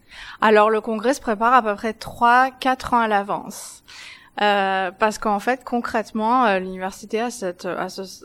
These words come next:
à cette période de l'année, ils doivent vider toutes leurs salles de classe, toutes leurs résidences pour pouvoir faire place à dix mille personnes.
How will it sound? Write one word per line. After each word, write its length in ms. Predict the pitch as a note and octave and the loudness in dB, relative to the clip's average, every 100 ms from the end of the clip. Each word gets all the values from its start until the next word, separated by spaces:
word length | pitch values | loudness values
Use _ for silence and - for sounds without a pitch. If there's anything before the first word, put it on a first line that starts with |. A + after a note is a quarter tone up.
| - | -10
à 140 | - | -10
cette 320 | - E3 - | -8 -12 -12
période 400 | - G#3+ G3+ G3+ | -6 -4 -4 -6
de 100 | G3 | -6
l'année, 500 | F#3+ F3 F#3 G3 A3 | -6 -6 -8 -10 -10
ils 60 | F#3+ | -10
doivent 320 | F#3 F3 - | -10 -10 -14
vider 440 | G#3 F#3+ G3+ G3 F#3+ | -20 -12 -6 -4 -4
toutes 280 | - B3 - | -4 -8 -2
leurs 180 | G#3+ | -4
salles 180 | - G3+ | -2 -6
de 100 | G3 | -4
classe, 500 | G3 - G3 G3 - | -8 -4 -2 -4 -10
toutes 200 | - B3+ | -10 -8
leurs 160 | A#3 A3 | -2 -2
résidences 680 | G#3 G#3 G#3 G3+ F#3+ G3 G#3+ | -2 -10 -8 -8 -8 -8 -10
pour 180 | - F#3+ | -14 -12
pouvoir 320 | G#3 G3 F#3+ | -8 -2 -2
faire 200 | - E3+ | -2 -8
place 320 | - - F#3 | -8 -12 -6
à 340 | D#3+ - - - | -4 -2 -4 -8
dix 180 | F3+ | -12
mille 200 | F3 E3 | -12 -12
personnes. 480 | F3+ F#3 F#3 - - | -4 -4 -4 -14 -14